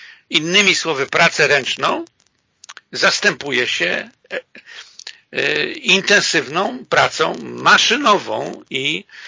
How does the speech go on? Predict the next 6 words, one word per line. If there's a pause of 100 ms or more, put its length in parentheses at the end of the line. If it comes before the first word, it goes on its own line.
(160)
nawozami,
a
to
kosztuje,
e, (640)
wielokrotne,